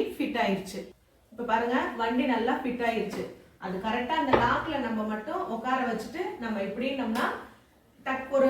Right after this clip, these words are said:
டக்குன்னு ஒரு சவுண்ட் கேட்கும், அப்ப நல்லா ஃபிட் ஆயிருச்சு. இப்ப அவ்வளவுதான், நம்ம எடுத்துட்டு கிளம்பலாம். அடுத்து என்ன பண்ணணும்னு பாத்தீங்கன்னா,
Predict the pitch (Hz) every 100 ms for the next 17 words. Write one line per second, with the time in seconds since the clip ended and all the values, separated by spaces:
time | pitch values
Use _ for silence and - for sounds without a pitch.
0 | 262 269 - 320 285 247 262 269 240 214
1 | 202 190 202 - - _ 254 254 349 285
2 | 254 262 254 240 226 190 190 - - 254
3 | 220 208 214 240 - 220 214 202 202 254
4 | 226 202 202 220 - - - - - 254
5 | 294 381 311 277 277 240 240 240 240 214
6 | 220 214 226